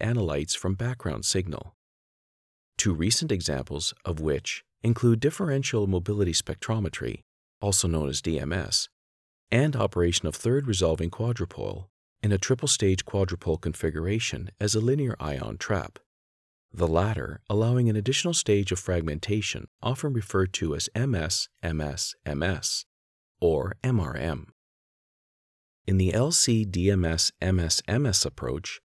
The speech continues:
the ion mobility cell is interfaced between the ion source and sampling orifice of the mass spectrometer. The separation of ions occurs based on differences in migration rates under alternating low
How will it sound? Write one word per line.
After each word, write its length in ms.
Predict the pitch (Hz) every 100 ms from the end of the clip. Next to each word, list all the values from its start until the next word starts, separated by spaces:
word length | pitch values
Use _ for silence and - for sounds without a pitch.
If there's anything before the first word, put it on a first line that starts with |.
| _ _ _ _
the 100 | 120
ion 340 | 120 151 180 151
mobility 440 | 110 95 107 95
cell 340 | 82 - 76 82
is 120 | 87
interfaced 560 | - 139 139 87 82 -
between 320 | - - 85
the 160 | 82
ion 380 | - 120 147 101
source 440 | 92 - 67 - -
and 140 | 107 107
sampling 460 | - 135 139 110
orifice 480 | 98 113 104 - -
of 80 | 107
the 80 | 135
mass 280 | 120 90 -
spectrometer. 760 | - - 107 101 80 - - - _ _ _ _ _ _ _ _ _
The 80 | 101
separation 580 | - 90 82 95 - 110
of 120 | 85
ions 360 | 80 76 80
occurs 360 | 95 - 92 90
based 360 | - 120 151 127
on 140 | 113
differences 540 | 110 131 120 - 80
in 140 | - 104
migration 600 | 117 127 104 85 - 76
rates 340 | 69 87 - -
under 220 | 107 107 -
alternating 600 | 123 - 104 90 82 80
low 460 | 80 82 98 143